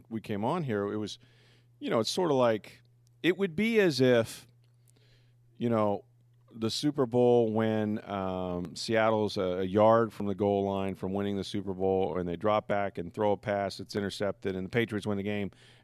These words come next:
and everyone's going crazy, and no one from N B C or Fox or whoever's doing the game goes, "Hey,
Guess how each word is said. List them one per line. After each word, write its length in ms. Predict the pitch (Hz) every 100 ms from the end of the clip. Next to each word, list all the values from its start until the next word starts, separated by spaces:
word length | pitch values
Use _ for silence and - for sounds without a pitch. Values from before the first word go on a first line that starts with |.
| 107
and 120 | 107
everyone's 320 | 113 110 104
going 240 | 110 107
crazy, 480 | - 107 104 98 98 - _ _ _
and 140 | 120 123
no 140 | 131
one 240 | 135 131 117
from 420 | 120 113 110 123
N 180 | 120 117
B 160 | 110 104
C 340 | - 113 110
or 60 | 101
Fox 340 | 104 101 -
or 40 | 110
whoever's 360 | 123 120 110
doing 140 | 104 107
the 80 | 107
game 220 | 107 107
goes, 380 | 104 98 95 - _ _ _ _
"Hey, 480 | - 180 202 190 170